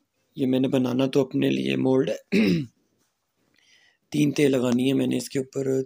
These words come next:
तीन सौ ग्राम वाली। ठीक है, और fiber emulsion है, powder नहीं है। ठीक है, जैसे ये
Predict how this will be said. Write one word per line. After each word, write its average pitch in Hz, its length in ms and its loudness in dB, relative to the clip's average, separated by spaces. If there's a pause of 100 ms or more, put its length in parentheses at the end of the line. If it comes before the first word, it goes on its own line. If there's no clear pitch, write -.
तीन 127 160 -2
सौ 127 160 -4
ग्राम 123 260 -2
वाली। 120 240 -6 (800)
ठीक 147 260 -8
है, 131 120 -4 (840)
और 123 300 -2
fiber 131 440 0
emulsion 131 540 0
है, 123 220 -6 (240)
powder 131 260 0
नहीं 123 260 -4
है। 120 100 -14 (1040)
ठीक 139 280 -12
है, 127 240 -6 (600)
जैसे 131 400 -2
ये 135 340 0